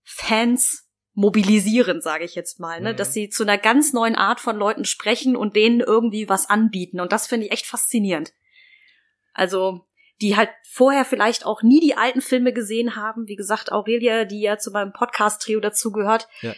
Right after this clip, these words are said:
Speaker 1: hat, glaub ich, letztes Jahr zum allerersten Mal alle Star Wars-Filme gesehen. Und sie ist jetzt auch schon Anfang zwanzig, weil das einfach da nicht vorkam in ihrer Altersklasse oder,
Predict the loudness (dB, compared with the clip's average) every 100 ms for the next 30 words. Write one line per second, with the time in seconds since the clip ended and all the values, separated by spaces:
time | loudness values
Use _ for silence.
0 | -8 -8 -4 2 2 2 2 2 4 2
1 | 2 2 2 0 2 4 4 4 2 0
2 | -2 0 2 4 4 4 4 4 4 0
3 | 0 -4 -4 -6 -6 -6 -8 -8 -8 -6
4 | -4 -4 -6 -6 -6 -8 -8 -8 -8 -12
5 | -10 -6 -2 -2 -4 _ -20 -20 _ _
6 | _ 2 2 2 0 -2 -4 -6 -6 2
7 | 4 4 2 -2 -4 -10 -8 -6 -4 -4
8 | -4 -4 -6 -4 -2 -4 -4 -8 -8 -8
9 | -6 -6 -6 -8